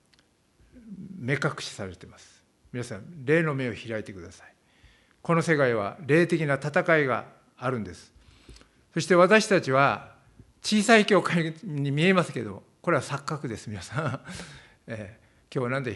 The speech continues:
右にみんな寄ってるのかわからないですけど。ええ、この、私たちがね、イエスの名で祈ると、天が動きます。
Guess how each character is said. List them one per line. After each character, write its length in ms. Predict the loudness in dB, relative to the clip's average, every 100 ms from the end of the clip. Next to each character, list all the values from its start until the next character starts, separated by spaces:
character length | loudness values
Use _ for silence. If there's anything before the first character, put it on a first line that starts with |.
| -10 -12
右 320 | -8 -6 -6
に 80 | -8
み 120 | -10
ん 40 |
な 120 | -12 -12
寄 140 | -14 -14
っ 20 |
て 140 | -14
る 60 | -14
の 60 |
か 100 | -12
わ 80 | -10
か 120 | -8
ら 80 | -8
な 80 | -8
い 40 |
で 60 | -10
す 140 | -14
け 100 | -16
ど。 80 | -18 -18 -20 -20 -20 -20 -20 -20 -20 -20 -20 -20 -20 -20 -20 -20 -20 -16
え 220 | -14 -16
え、 100 | -18 -20 _ _ _ _ _
こ 140 | -6 -2
の、 480 | 0 0 -2 -6 -12 _ _ _ _ _ _ _ _ _ -8
私 320 | 2 4 4
た 120 | 0
ち 80 | -2
が 120 | -6
ね、 320 | -6 -12 -18 _ _ _
イ 120 | -2 0
エ 60 |
ス 140 | 0 -4
の 80 | -4
名 80 | -4
で 100 | -4
祈 220 | -4 -6
る 100 | -8
と、 280 | -10 -10 -14 -20 _ _ _ -18 -18 _ _ _ -20 -4
天 220 | 0 2
が 120 | 2
動 180 | 0 -2
き 120 | -4
ま 140 | -6 -6
す。 420 | -10 -14 -16